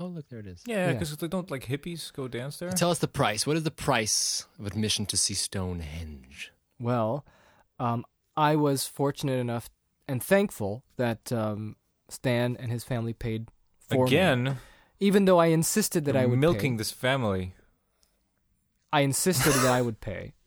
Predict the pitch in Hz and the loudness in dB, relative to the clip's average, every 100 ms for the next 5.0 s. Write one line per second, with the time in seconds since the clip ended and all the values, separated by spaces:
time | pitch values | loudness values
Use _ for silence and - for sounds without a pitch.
0 | _ - - - - _ _ - 196 160 | _ -20 -20 -20 -20 _ _ 0 2 6
1 | 214 151 143 170 _ - - - - - | 6 6 2 -2 _ -18 -18 -18 -20 0
2 | 151 147 147 143 131 - 135 127 123 127 | 2 4 2 0 -4 -4 0 0 0 -4
3 | _ _ _ _ _ _ _ _ _ 143 | _ _ _ _ _ _ _ _ _ -4
4 | - 202 196 - 170 143 180 147 139 | -2 0 -2 0 2 4 4 4 2